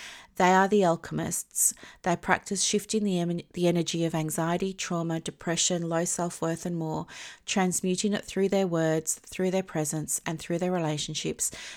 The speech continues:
to a higher vibration, a higher frequency. And the work is so powerful that it causes change in their clients.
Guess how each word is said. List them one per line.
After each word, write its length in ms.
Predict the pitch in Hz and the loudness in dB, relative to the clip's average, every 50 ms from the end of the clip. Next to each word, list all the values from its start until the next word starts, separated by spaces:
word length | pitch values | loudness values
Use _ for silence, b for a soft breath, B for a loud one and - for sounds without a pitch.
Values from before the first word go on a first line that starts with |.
| B B - | B B -4
to 120 | - 202 | 0 0
a 60 | 185 | 2
higher 300 | 175 185 180 185 190 196 | 2 4 4 4 4 4
vibration, 760 | 190 196 185 180 175 - 156 147 151 151 - - 156 151 151 - - | 2 2 0 0 0 0 0 0 0 0 -2 -4 -4 -6 -8 -8 -8
a 40 | - | -8
higher 320 | 165 - 180 170 175 180 180 | -4 -2 0 2 2 2 0
frequency. 760 | - - 160 151 147 - 160 151 - - - 165 160 170 B B B B B B B - | -2 -2 -4 -6 -6 -6 -8 -6 -6 -4 -4 -4 -6 -8 B B B B B B B -2
And 100 | 202 190 | 2 6
the 80 | 196 | 6
work 220 | 196 196 196 - 214 | 6 6 4 4 2
is 140 | 196 - | 2 2
so 300 | - - 208 196 208 214 | 4 4 6 6 6 6
powerful 680 | 214 - - - 202 202 208 208 190 - - 175 156 151 | 4 4 2 2 4 6 6 6 4 2 -2 -2 -2 -2
that 160 | 160 165 165 | -2 -2 -4
it 80 | - | -6
causes 560 | - - - 190 185 180 - - 180 170 - - | -6 -4 -2 0 0 2 0 0 -2 -4 -4 -4
change 580 | - - - 180 170 175 175 165 160 156 - - | -2 -2 0 2 2 0 0 0 -2 -4 -6 -6
in 120 | - 170 160 | -6 -6 -4
their 140 | 156 156 151 | -4 -4 -6
clients. 640 | 151 - - 147 151 151 156 - - - - - | -6 -6 -6 -4 -4 -4 -4 -6 -6 -6 -6 -6